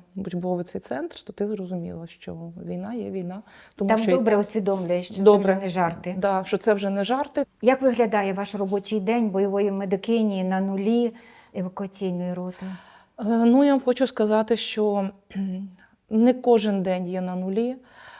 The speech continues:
Speaker 1: Ось, тому ми маємо якісь ротації, відпочинки, тому що ми працюємо двадцять чотири на сім і сім днів на тиждень. Ми навіть, буває, забуваємо, яке число, який день,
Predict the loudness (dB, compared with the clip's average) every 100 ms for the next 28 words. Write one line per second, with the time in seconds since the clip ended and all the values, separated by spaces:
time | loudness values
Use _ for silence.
0 | -14 -6 -2 -2 -4 -6 -4 -2 -2 -2
1 | -2 -2 0 0 0 -2 -2 -4 -6 -10
2 | -10 -8 -4 -2 -2 -4 -6 -4 -6 -8
3 | -10 -10 -6 -4 -4 -6 -10 -10 -14 -14
4 | -8 -6 -6 -8 -10 -14 -20 -4 2 2
5 | 2 0 0 0 2 4 2 0 -2 -6
6 | -10 _ -4 0 0 0 -2 -6 -8 -8
7 | -6 -6 -8 -6 -4 -4 -6 _ _ _
8 | _ _ -6 -4 -2 -2 -2 -8 _ -2
9 | -2 -2 -8 -4 -4 -4 -6 -16 -18 _
10 | -2 0 2 2 0 0 0 0 0 -4
11 | -2 -2 -2 -4 -8 -8 -10 -12 -4 -2
12 | -2 -6 -10 -8 -8 -4 -2 -2